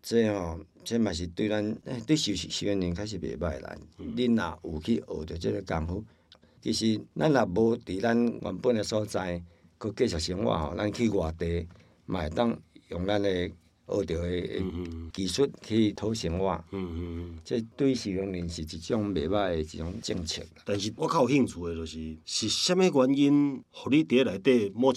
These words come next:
Speaker 2: 工突然间想讲，啊，我要来学一个功夫？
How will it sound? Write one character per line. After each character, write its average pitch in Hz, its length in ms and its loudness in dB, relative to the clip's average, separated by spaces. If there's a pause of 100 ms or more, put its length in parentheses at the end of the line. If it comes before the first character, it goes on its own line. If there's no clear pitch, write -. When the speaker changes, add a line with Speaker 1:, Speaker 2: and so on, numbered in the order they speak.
Speaker 2:
工 120 300 4
突 117 200 -2
然 98 120 2
间 120 120 4
想 90 220 -2
讲， 110 300 0 (180)
啊， 90 160 -10
我 110 220 -2
要 107 40 0
来 95 120 0
学 78 140 -6
一 - 140 -14
个 82 160 -10
功 76 120 -10
夫？ 82 200 -8